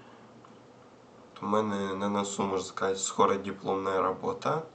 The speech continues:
А, зразу, поки формат за відео. А, частично, ну, на каналі будуть розговорні відео в такому форматі. А,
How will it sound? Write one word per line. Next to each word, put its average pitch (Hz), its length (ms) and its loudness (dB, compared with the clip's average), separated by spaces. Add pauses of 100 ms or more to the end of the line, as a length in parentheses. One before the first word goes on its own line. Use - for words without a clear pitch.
(640)
А, 101 480 0 (840)
зразу, 104 380 -4 (160)
поки - 220 -4 (440)
формат 147 440 0
за 131 180 -2
відео. 107 480 -2 (500)
А, 101 440 -2
частично, - 640 -2
ну, 143 160 0
на 131 160 2
каналі 135 460 4
будуть 110 540 -4 (120)
розговорні 110 840 4
відео 120 260 -2
в 127 80 -8
такому 123 400 -2
форматі. 123 640 4 (840)
А, 107 520 4